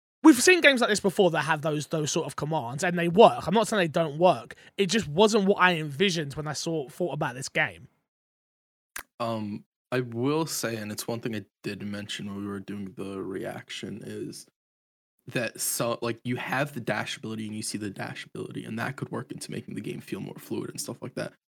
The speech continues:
Speaker 2: So it could just be a matter of, like, how you build your character and what level the character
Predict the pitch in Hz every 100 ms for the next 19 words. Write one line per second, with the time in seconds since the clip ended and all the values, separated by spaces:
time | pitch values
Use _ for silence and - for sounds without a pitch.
0 | - - 123 - 143 131 123 113 104 107
1 | 107 110 107 120 117 - 110 107 110 107
2 | - - - 110 101 - - 87 - -
3 | - - - - -